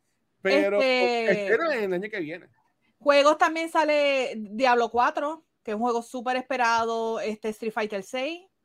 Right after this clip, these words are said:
Speaker 1: El de Suicide Squad, el de Kill the Justice League.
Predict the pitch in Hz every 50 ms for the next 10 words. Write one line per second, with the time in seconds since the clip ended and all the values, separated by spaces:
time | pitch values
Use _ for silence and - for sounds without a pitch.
0 | _ _ _ - _ - 175 170 175 - 170 165 156 180 170 - - - 160 180
1 | 220 220 - 190 165 165 - - - 156 165 170 180 180 160 170 196 185 - 220
2 | 185 156 156 156 156 156